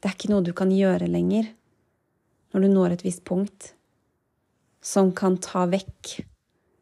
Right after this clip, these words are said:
den kraften og den følelsen, fordi du vet at det holder. Det står der. Det er der, og grunntilstanden, den er stødig.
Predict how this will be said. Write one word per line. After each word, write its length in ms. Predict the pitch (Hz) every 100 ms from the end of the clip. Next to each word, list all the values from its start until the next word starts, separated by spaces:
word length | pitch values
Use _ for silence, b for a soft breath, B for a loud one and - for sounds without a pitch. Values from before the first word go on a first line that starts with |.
| _ -
den 140 | 196 190
kraften 580 | 196 175 - - 214 254 _ _ _ _ _ _ _
og 140 | - 196
den 140 | 190 185
følelsen, 680 | - 185 170 - - 190 220 - b b b b _ _ _ _ _ _
fordi 360 | - - 196 180
du 80 | 190
vet 240 | 180 175 185
at 100 | 180
det 100 | 180 175
holder. 320 | 170 143 190 - _ - _ _ _ _ -
Det 120 | 196
står 320 | - 170 160
der. 180 | 190 196 - _ _ _ _ _ _ _ -
Det 140 | 196
er 280 | - 175 165
der, 180 | 190 - -
og 140 | 190 175
grunntilstanden, 1300 | 208 196 170 - - 175 175 - 175 175 180 262 262 - - _ _ _ _ _ _ _ _ _ -
den 160 | 196 185
er 60 |
stødig. 400 | 180 190 180 190